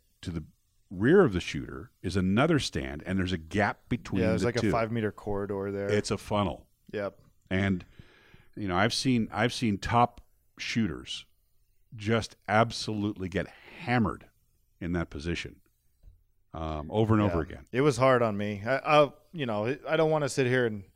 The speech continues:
Speaker 2: say, you know, make an excuse
Speaker 1: No,
Speaker 2: like,
Speaker 1: I'm
Speaker 2: "Oh, if
Speaker 1: actually
Speaker 2: I was on
Speaker 1: prompting you to
Speaker 2: target
Speaker 1: talk
Speaker 2: one,
Speaker 1: about, I know
Speaker 2: blah,
Speaker 1: you,
Speaker 2: blah,
Speaker 1: you,
Speaker 2: blah."
Speaker 1: you never brought this
Speaker 2: <laughs>
Speaker 1: up. I, you never made, you never make
Speaker 2: Yeah.
Speaker 1: excuses about this kind of thing, but I'm just being honest and pointing out, you know, this is not an optimal setup.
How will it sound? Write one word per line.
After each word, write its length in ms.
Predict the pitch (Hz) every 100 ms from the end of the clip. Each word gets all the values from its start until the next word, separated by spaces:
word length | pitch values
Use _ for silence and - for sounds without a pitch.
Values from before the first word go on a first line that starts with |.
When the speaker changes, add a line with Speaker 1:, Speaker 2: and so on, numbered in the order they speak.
| _ _ _ _ _ _ _ _ _ _ -
Speaker 2:
say, 380 | - 123 120 127
you 80 |
know, 80 | 104
make 240 | 95 110 101
an 80 |
excuse 320 | 101 - - 107
Speaker 1:
No, 120 | 139
Speaker 2:
like, 60 | 143
Speaker 1:
I'm 80 |
Speaker 2:
"Oh, 20 | 160
if 100 | 127
Speaker 1:
actually 180 | 120 113
Speaker 2:
I 20 |
was 80 | 113
on 20 |
Speaker 1:
prompting 320 | 123 117 110
you 60 | 101
to 60 |
Speaker 2:
target 220 | 120 113
Speaker 1:
talk 180 | 113 104
Speaker 2:
one, 80 | 123
Speaker 1:
about, 160 | 117 127
I 20 |
know 180 | 143 175
Speaker 2:
blah, 60 | 127
Speaker 1:
you, 60 | 123
Speaker 2:
blah, 60 | 117
Speaker 1:
you, 60 | 117 - 185
Speaker 2:
blah." 40 |
Speaker 1:
you 80 | 143
never 180 | 190 123
brought 240 | 120 110
this 200 | 107 -
Speaker 2:
<laughs> 20 |
Speaker 1:
up. 300 | 170 190 202
I, 140 | 85 95
you 160 | 95 139
never 260 | 147 123
made, 320 | 110 135 143
you 160 | 104 151
never 280 | 135 147 120
make 160 | 92
Speaker 2:
Yeah. 80 | 113
Speaker 1:
excuses 480 | 101 104 117 127 87
about 240 | 82 76
this 160 | 78 78
kind 200 | - 78
of 80 | 76
thing, 160 | 85
but 120 | 113 98
I'm 100 | 107
just 180 | 101
being 200 | - 92
honest 320 | 85 90 90 82
and 100 | 78
pointing 320 | 95 82 82
out, 240 | 87 82 - _ - _ - _
you 60 | 110
know, 40 | 90
this 140 | -
is 80 | 101
not 200 | 117 110
an 40 |
optimal 460 | 95 90 - 82 73 - _
setup. 400 | - 87 71 55